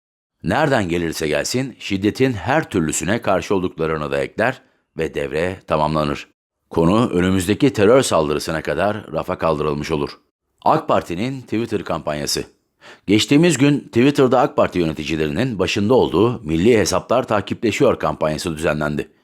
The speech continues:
Kampanyaya pek çok gazeteci de destek verdi. Twitter'da aynı görüşe sahip insanların birbirlerine takipçi olmasının mutlaka faydaları vardır. Ama çağımızın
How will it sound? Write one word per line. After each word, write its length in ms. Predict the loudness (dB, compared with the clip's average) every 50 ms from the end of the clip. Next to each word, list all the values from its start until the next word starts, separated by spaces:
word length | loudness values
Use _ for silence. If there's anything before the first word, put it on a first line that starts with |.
| _ _ _
Kampanyaya 720 | -4 -2 -2 0 0 0 0 0 0 0 0 0 0 -2 -4 -8 -18 -20 _ _
pek 220 | -2 0 0 0
çok 220 | -2 -4 -4 -2 -2
gazeteci 460 | -2 -2 -2 -2 -4 -6 -4 0 0
de 100 | 2 2
destek 340 | 2 2 2 0 0 0 2
verdi. 280 | 0 0 0 -2 -6 -10 _ _ _ _ _ _ -6
Twitter'da 640 | -2 0 0 0 0 0 0 2 2 0 0 -2 -4 -10 -16 -6 -2
aynı 280 | 0 0 0 0 0
görüşe 360 | -2 0 -2 -2 0 0 -2 -2
sahip 380 | 0 0 0 -2 -2 -2 -4
insanların 600 | -6 -4 -2 -2 -2 0 0 0 0 0 -2 -2 -6 -10 -18 _ -4
birbirlerine 640 | -2 -2 0 2 2 2 4 4 4 4 4 2 2
takipçi 500 | 0 0 0 0 0 -2 -4 -2 2 2
olmasının 500 | 2 2 0 -2 -6 -6 -4 -2 -2 -2
mutlaka 480 | -2 -4 -4 -4 -4 -4 -2 -2 -2 -2
faydaları 520 | 0 0 0 0 2 2 2 2 4 4
vardır. 340 | 4 2 2 0 -2 -6 -8 _ _ _ _ _ -10
Ama 260 | -8 -6 -6 -6 -6
çağımızın 580 | -6 -4 -4 -4 -4 -4 -6 -4 -4 -4 -4